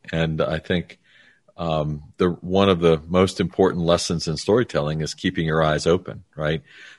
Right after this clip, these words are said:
That everybody thinks the story is whatever they've been given or told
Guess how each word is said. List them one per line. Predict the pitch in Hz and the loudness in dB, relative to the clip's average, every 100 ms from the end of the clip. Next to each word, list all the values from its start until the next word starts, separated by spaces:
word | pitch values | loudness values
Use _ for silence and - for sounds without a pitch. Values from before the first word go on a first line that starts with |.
| _ | _
That | 90 | 2
everybody | 101 107 95 | 6 6 4
thinks | - 107 101 - | 2 0 0 -4
the | 95 | -6
story | - - 92 92 90 90 87 87 | -4 0 4 6 6 4 2 2
is | 87 87 80 - | 2 2 0 -2
whatever | 82 85 85 82 | 2 2 2 2
they've | 80 78 | 2 2
been | 80 80 | -2 -2
given | 78 82 82 80 80 80 | 0 2 2 0 -2 -2
or | 76 | -4
told | - - 85 85 82 80 76 | -8 0 2 4 2 -2 -6